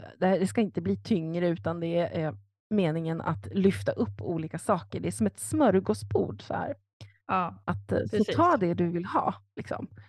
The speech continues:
Speaker 1: Så är det någonting som resonerar hos dig, så ta det. Och är det någonting som inte resonerar hos dig, så kan du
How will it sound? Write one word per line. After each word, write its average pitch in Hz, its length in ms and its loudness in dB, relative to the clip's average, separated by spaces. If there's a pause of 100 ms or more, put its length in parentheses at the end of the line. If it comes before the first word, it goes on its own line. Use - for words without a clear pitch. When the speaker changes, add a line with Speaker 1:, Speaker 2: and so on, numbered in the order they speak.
(160)
Speaker 1:
Så - 60 -10
är 277 120 2
det 294 60 6
någonting 202 300 0
som 175 140 -6
resonerar 202 540 2
hos 175 220 0
dig, - 220 -4
så - 380 -2
ta 330 220 2
det. - 240 0
Och 196 440 2
är 208 140 2
det 220 80 0
någonting 233 360 -2
som 233 300 -4 (420)
inte 311 240 2
resonerar 180 500 2
hos 185 240 -4
dig, 381 240 0
så - 120 -4 (1000)
kan 330 120 -4
du 302 140 -2